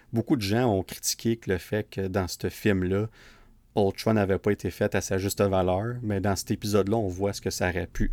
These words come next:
être. C'était vraiment intéressant. Puis de voir aussi la dynamique entre, euh, Black Widow puis Hawkeye, que c'était les deux,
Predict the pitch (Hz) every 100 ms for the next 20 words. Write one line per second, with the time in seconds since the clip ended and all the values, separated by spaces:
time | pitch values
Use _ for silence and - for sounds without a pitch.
0 | - 92 110 - - - - 180 98 104
1 | 101 98 95 92 90 98 104 - - -
2 | - 120 113 - 143 101 135 107 95 101
3 | 95 117 - 95 90 - 90 90 101 101
4 | - 95 110 117 - - 95 95 98 98
5 | 147 131 - - - 98 95 92